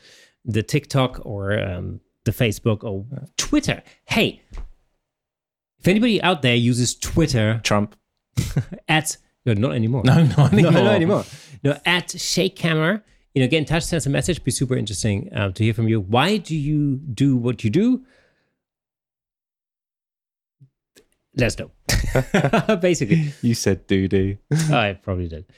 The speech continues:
Speaker 1: Anyhow, so why do we create?
Speaker 2: <laughs> Um,
Speaker 1: And that's, by the way, that's true for, you know, it, it's true for photography. It's true, I mean, it's true for any creative endeavor. Obviously, whether it's, you know, it doesn't matter whether it's, uh, it's your photography or whether it's,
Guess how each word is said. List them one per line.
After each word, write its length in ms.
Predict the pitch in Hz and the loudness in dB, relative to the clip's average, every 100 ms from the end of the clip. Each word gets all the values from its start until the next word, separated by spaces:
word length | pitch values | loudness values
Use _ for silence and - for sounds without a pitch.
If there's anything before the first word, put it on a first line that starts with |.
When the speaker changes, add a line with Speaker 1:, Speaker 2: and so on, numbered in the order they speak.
| _ _ | _ _
Speaker 1:
Anyhow, 300 | 202 165 113 | 2 2 0
so 320 | - 208 139 - - - - - _ _ | 0 0 0 0 -2 -2 -6 -14 _ _
why 380 | 139 151 175 220 | -4 -2 0 0
do 120 | 220 | -2
we 140 | 190 165 | -2 0
create? 500 | 240 127 107 85 175 | 2 2 2 0 -4
Speaker 2:
<laughs> 40 | - 185 - - - _ _ _ _ _ _ _ - - - - - - - - - - - _ _ _ _ _ _ _ - | -2 -2 -2 -6 -8 _ _ _ _ _ _ _ -12 -12 -18 -20 -20 -20 -20 -20 -20 -20 -20 _ _ _ _ _ _ _ -4
Um, 60 | 147 135 143 147 156 | 2 4 4 4 4
Speaker 1:
And 100 | 277 | 4
that's, 80 | |
by 140 | 151 254 | 4 2
the 80 | 208 | 2
way, 100 | 160 | 2
that's 180 | 196 | 0
true 240 | - 208 185 | -2 -2 0
for, 280 | - 147 135 | 0 0 2
you 100 | 160 | 0
know, 100 | 117 | 0
it, 200 | 127 147 | 0 -2
it's 180 | 147 | -4
true 140 | - 120 | -6 -8
for 100 | - | -10
photography. 440 | - 165 175 156 | -6 -2 0 0
It's 100 | 160 | -2
true, 180 | - 247 - | -2 -2 0
I 60 | |
mean, 120 | 151 170 | 0 0
it's 120 | - | -2
true 120 | 165 | -4
for 120 | - | -4
any 360 | - 151 156 151 | -4 0 0 0
creative 560 | - 113 110 117 107 | -4 -2 0 0 -2
endeavor. 460 | 110 90 92 82 92 95 | -4 -2 -4 -4 -8 -6
Obviously, 320 | 101 98 98 | -4 -4 -2
whether 180 | 98 95 | -2 -4
it's, 240 | 90 - | -8 -6
you 60 | 98 | -6
know, 60 | |
it 60 | 85 _ | -8 _
doesn't 140 | - 104 | -8 -4
matter 180 | 101 92 | -2 -4
whether 180 | 85 | -6
it's, 280 | - 87 - - _ _ _ - | -10 -12 -14 -18 _ _ _ -12
uh, 320 | 85 80 80 | -10 -10 -14
it's 300 | 87 98 - | -18 -16 -12
your 100 | 98 - | -12 -12
photography 580 | - - 156 131 139 | -8 -2 -2 0 -2
or 80 | 127 | -2
whether 120 | 95 | -4
it's, 200 | - - | -8 -10